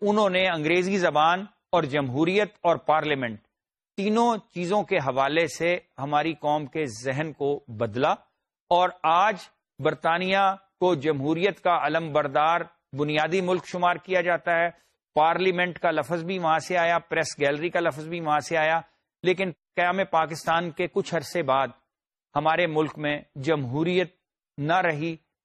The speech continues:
شخصی حکومتیں آتی رہیں، مارشل لا آتے رہے، پارلیمنٹس ٹوٹتی رہیں، بنتی رہیں، تو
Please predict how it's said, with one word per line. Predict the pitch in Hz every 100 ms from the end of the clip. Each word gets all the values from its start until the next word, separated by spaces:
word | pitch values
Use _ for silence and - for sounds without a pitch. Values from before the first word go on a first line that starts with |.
| -
شخصی | 190 - 202 180
حکومتیں | 139 151 147 170 165
آتی | 151 - 151
رہیں، | 147 156 131
مارشل | 127 151 151 165 156
لا | 147
آتے | 135 156
رہے، | 139 135 131 _ _ _ -
پارلیمنٹس | 160 165 165 160 156 - - _
ٹوٹتی | 170 165 - 190 165
رہیں، | 139 139 127 _ _ _ _
بنتی | 117 143 165 147 185
رہیں، | 156 139 131 _ _ _ -
تو | 208